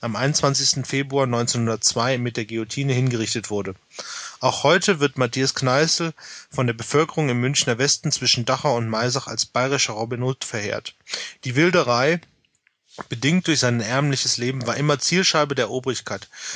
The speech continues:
Zur Erinnerung an den berühmt-berüchtigten Räuber Matthias Kneißl brauen wir unser Räuber Kneißl Dunkel genau nach damaliger Rezeptur. Ja, und wie schmeckte die damalige Rezeptur?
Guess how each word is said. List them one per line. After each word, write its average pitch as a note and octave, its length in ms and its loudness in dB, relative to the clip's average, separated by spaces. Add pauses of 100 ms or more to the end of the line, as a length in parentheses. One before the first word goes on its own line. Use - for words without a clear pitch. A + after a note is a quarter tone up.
(140)
Zur C3+ 200 0
Erinnerung E3+ 500 2
an C3 140 0
den B2+ 160 2
berühmt-berüchtigten C3 880 0
Räuber B2 340 2
Matthias A#2 440 2
Kneißl B2 480 0
brauen A#2 340 0
wir A2+ 100 0
unser A2+ 300 0 (520)
Räuber D#3 340 4
Kneißl B2 520 0
Dunkel C#3 480 0 (400)
genau B2+ 340 4
nach D3 200 4
damaliger A#2 640 0
Rezeptur. A2 600 -4 (1000)
Ja, G#2+ 160 0 (260)
und C#3 280 0
wie B2 80 -2
schmeckte - 380 0
die C3+ 160 -6
damalige C3 520 4
Rezeptur? D3+ 520 -4